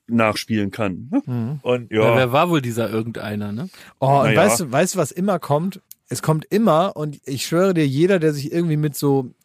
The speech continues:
Speaker 2: Action-Shows in der ganzen Welt beschäftigt, eine Sache habe ich Joko nie zugemutet, weil ich auch nicht wollte, dass er das macht.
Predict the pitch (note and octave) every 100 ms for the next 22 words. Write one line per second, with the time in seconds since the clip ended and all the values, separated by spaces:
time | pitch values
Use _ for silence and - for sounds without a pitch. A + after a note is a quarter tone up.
0 | - E3 - E3+ C#3 - C#3+ D3 D3 -
1 | C#3+ C#3+ C3+ D3+ - C3 C3 D#3 E3+ -
2 | B2+ - F3 - C3 E3 - _ D3 G3+
3 | F3 E3+ E3+ C#3 C#3+ C#3 D#3+ D3+ C#3+ F3
4 | F3 - F#3+ E3 D3+ C#3 D3 C#3+ C3 B2+
5 | D#3 C3 D3 D3 C3 A#2 C#3 D3+ B2+ A#2
6 | B2+ F3